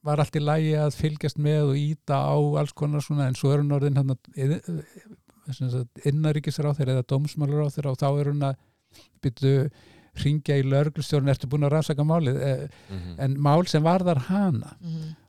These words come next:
Speaker 1: Og þetta, og, og það eruðu allir brjálaður út af því að það væri svona eins og inngrip að,
Speaker 2: Já.
Speaker 1: að, að ráðherra, hún er að nota það og sé ráðherra til þess að hafa áhrif á
Speaker 3: Já.
Speaker 1: lögreglustjóran í eigin máli og það er alveg bara svona no, no.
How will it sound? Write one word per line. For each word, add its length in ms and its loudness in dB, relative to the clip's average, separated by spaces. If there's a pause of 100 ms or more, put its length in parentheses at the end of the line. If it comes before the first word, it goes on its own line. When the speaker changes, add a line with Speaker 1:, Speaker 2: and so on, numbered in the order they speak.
Speaker 1:
Og 60 -12
þetta, 480 0
og, 180 -4 (200)
og 60 -6
það 280 2
eruðu 220 4
allir 160 -2
brjálaður 580 0
út 140 -4
af 60 -4
því 200 -2
að 100 2
það 100 2
væri 180 -2
svona 160 0
eins 80 -4
og 80 0
inngrip 880 -2 (880)
að, 140 2
Speaker 2:
Já. 100 0
Speaker 1:
að, 240 2
að 260 2
ráðherra, 880 2
hún 180 2
er 100 0
að 80 0
nota 320 2
það 160 2
og 60 0
sé 140 0
ráðherra 680 2
til 100 -2
þess 140 -4
að 100 0
hafa 220 -4
áhrif 580 -2
á 400 -2
Speaker 3:
Já. 340 -8
Speaker 1:
lögreglustjóran 840 -2
í 220 -2
eigin 480 0
máli 480 0
og 100 -2
það 300 2
er 80 -2
alveg 160 -2
bara 160 -6
svona 180 0
no, 220 2
no. 240 0